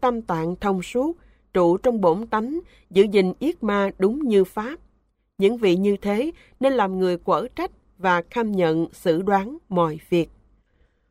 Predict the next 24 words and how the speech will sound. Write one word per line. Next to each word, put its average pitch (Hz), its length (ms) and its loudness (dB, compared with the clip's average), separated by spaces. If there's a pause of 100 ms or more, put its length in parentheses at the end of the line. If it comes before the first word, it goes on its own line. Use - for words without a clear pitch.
(180)
Năm 233 240 0
mươi 220 100 0
mốt. 233 320 0 (720)
Giữ 175 400 2
tặc 190 180 -2 (360)
kỳ 175 260 2
đồng 165 300 0
đạo 160 400 0
hành 165 280 0
giới, 190 400 0 (500)
giới 226 400 0 (100)
hẹn 180 260 -2
cùng 175 500 -2
đồng 175 260 0
hành 156 360 -2
với 220 300 -2
giặc. 175 240 -4 (1160)
Năm 202 180 0
mươi 190 80 2
mốt 214 280 -4 (160)
chấm 196 120 0 (100)
một. 170 340 -2 (500)
Giới 190 300 2
tướng. 208 340 2